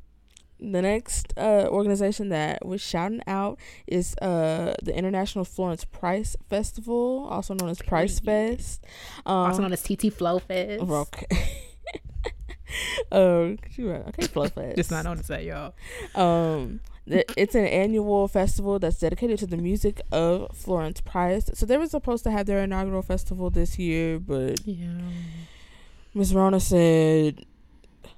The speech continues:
Speaker 1: "That's cute." So anyway, back to me. Um,
Speaker 2: Right.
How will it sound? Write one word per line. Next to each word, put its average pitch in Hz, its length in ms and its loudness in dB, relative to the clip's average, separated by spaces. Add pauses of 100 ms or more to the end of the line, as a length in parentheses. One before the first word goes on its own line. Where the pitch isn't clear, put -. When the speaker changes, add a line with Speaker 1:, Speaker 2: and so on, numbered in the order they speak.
(140)
Speaker 1:
"That's - 220 -2
cute." 156 420 -2 (100)
So - 260 -6
anyway, 180 340 2
back 156 220 -2
to 226 120 -6
me. 180 420 -6 (520)
Um, 165 560 4
Speaker 2:
Right. 190 160 -10